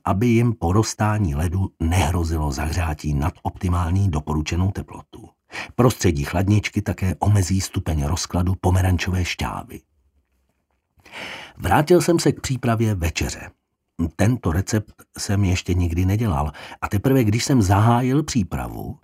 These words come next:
zjistil jsem, že se zelenina musí nakrájet na centimetrové kostičky. Seznam potřeb nezahrnoval pravítko.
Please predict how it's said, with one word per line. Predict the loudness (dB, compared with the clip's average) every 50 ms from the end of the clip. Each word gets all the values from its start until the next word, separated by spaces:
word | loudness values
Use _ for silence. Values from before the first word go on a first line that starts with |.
| -18 -8 -4
zjistil | -2 0 2 2 2 2 2 0 0 0
jsem, | 2 0 0 0 2
že | 2 2 0
se | 0 0 -2
zelenina | -2 -2 -2 0 0 0 2 2 2 2 2 2 2
musí | 2 0 -2 -2 -4 -2 -2
nakrájet | -2 -2 -2 -2 0 0 0 2 2 0 0 0 -2
na | -2 -2 0 -2 -2 -4
centimetrové | -6 -2 0 0 0 0 0 0 2 2 2 0 0 -2 -2 -2 -2 -2 -2 -4 -6 -6 -8
kostičky. | -4 -4 -4 -4 -4 -10 -10 -12 -10 -12 -14 -16 _ -12 -12 -12 -12 -14 -16 -16 -16 -16 -12
Seznam | -10 -6 -4 -4 -2 -2 -2 -2 -2 -4
potřeb | -2 -4 -6 -4 -4 -2 -2 -2 -2 0
nezahrnoval | -2 0 2 2 2 4 4 4 4 4 4 4 2 2 2 0 -2 -4 -4
pravítko. | -4 -4 -4 -4 -2 -2 -4 -4 -6 -10 -20 -20 -16 -14 -14 -14 -14